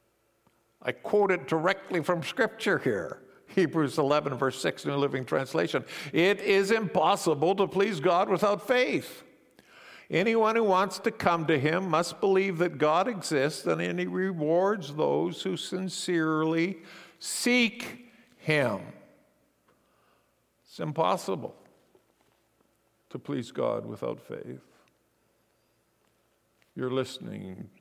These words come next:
today from, from home.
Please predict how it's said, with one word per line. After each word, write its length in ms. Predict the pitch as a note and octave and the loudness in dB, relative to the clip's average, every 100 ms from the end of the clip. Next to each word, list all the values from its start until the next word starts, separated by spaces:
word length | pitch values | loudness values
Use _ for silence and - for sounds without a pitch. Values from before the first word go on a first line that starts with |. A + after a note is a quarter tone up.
| _ _ _ _ _ _ _ _ _ _ _ _ _ _ - | _ _ _ _ _ _ _ _ _ _ _ _ _ _ -14
today 600 | C3 G#2+ G2 F2 E2 - - | -10 -4 -4 -4 -10 -12 -12
from, 460 | A1 - - G#2 G#2 - _ _ _ _ _ _ | -10 -10 -12 -16 -18 -20 _ _ _ _ _ _
from 180 | - E2 | -14 -8
home. 580 | A2 A#2+ A#2 A2+ A2 | -4 -4 -4 -6 -10